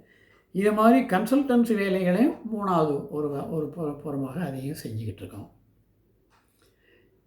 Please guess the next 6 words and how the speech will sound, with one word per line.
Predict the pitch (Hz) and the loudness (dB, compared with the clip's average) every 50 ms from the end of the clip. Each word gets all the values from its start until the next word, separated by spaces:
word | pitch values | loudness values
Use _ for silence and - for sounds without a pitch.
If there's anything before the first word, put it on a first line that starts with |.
| _ | _
இந்த | - 214 226 226 214 | 2 4 6 6 6
YouTube | 196 185 196 254 294 294 - 294 285 269 - | 4 4 4 4 4 4 0 0 0 0 0
ப்ரோக்ராம் | - 180 180 175 175 170 165 160 | 0 0 0 0 0 0 0 -2
மூலமாக | 156 160 160 165 156 147 147 147 143 170 175 | -2 -2 -2 -2 -2 -2 -2 -2 0 0 2
எங்க | 151 147 139 143 139 139 131 131 127 120 - - - _ - - - - - - _ _ _ _ _ _ _ _ _ _ _ _ _ _ _ _ _ _ _ _ _ _ _ _ _ _ _ _ _ _ _ _ _ _ _ _ _ _ _ _ - | 2 0 0 -2 -2 -4 -4 -6 -8 -12 -16 -20 -20 _ -20 -20 -20 -20 -20 -20 _ _ _ _ _ _ _ _ _ _ _ _ _ _ _ _ _ _ _ _ _ _ _ _ _ _ _ _ _ _ _ _ _ _ _ _ _ _ _ _ -4
எபிசோடுகளை | 143 160 - 196 180 - - 160 147 143 139 135 135 | -4 -4 -2 -2 -2 0 2 2 2 2 0 -2 -2